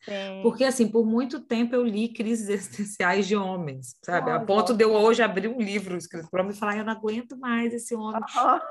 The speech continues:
Speaker 2: crise, que não sabe o que que ele quer."
Speaker 1: <laughs>
Speaker 2: E assim, sabe, eu acho legal hoje, assim, então existem mulheres que também passam, e eu acho a crise da sua personagem é, é muito equivalente, só que, obviamente, numa perspectiva feminina,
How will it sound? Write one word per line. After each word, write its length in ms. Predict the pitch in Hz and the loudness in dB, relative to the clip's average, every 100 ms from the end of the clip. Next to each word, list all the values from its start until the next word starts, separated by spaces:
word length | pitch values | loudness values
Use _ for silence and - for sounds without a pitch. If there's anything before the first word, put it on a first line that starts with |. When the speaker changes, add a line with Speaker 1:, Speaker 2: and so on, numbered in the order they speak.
| 220 | -8
Speaker 2:
crise, 480 | 220 220 220 196 214 | -4 -2 -2 -4 -2
que 80 | 233 | -2
não 120 | 233 | -2
sabe 200 | 233 226 | 2 4
o 20 | |
que 80 | 240 | 4
que 100 | 233 | 4
ele 160 | 226 233 - | 6 2 0
quer." 360 | 240 220 226 233 - - 233 - _ _ _ | 2 6 6 4 -4 -8 -8 -16 _ _ _
Speaker 1:
<laughs> 880 | - - - 370 - 523 - 523 - 494 - | -2 2 4 2 4 4 6 4 6 6 6
Speaker 2:
E 40 | 294 | 8
assim, 460 | 359 302 294 247 - - | 8 8 4 2 -4 -10
sabe, 320 | - 302 240 | 2 2 4
eu 140 | - 233 | 4 4
acho 200 | 269 269 | 2 0
legal 360 | 277 254 262 | 0 4 6
hoje, 260 | 247 240 240 | 8 6 4
assim, 200 | 233 247 | -2 -4
então 380 | 220 247 269 240 | -8 -4 -2 -2
existem 460 | 294 233 269 - | -2 -6 -6 -8
mulheres 380 | 262 262 220 220 | -6 0 0 0
que 120 | 214 | -6
também 440 | 240 240 226 240 285 | -6 -2 0 -2 2
passam, 440 | 240 233 233 202 | 4 4 4 0
e 80 | 214 | 2
eu 140 | 226 | 4
acho 300 | 220 254 - 240 - | 4 2 -2 -8 -8
a 80 | |
crise 380 | 180 - 185 196 | -8 -6 -6 -2
da 120 | 165 | -2
sua 180 | 160 165 | -2 -4
personagem 840 | 165 160 160 165 202 233 190 160 156 | -4 -6 -4 -2 0 2 0 -4 -4
é, 420 | 170 160 165 156 | -2 0 0 -4
é 100 | 147 | -4
muito 420 | 175 196 269 - | -8 -4 -4 -4
equivalente, 880 | 285 - 247 247 220 180 214 240 185 | -8 -4 -2 2 2 0 -2 -2 -4
só 240 | - 185 | -8 -8
que, 220 | 180 - 175 | -8 -6 -2
obviamente, 720 | 170 151 165 160 156 156 - | -2 0 -4 -2 -4 -6 -10
numa 240 | 156 160 | -6 -6
perspectiva 540 | 156 156 - 151 - 160 | -6 -12 -12 -16 -12 -12
feminina, 580 | - 147 156 190 240 | -10 -10 -8 -4 -4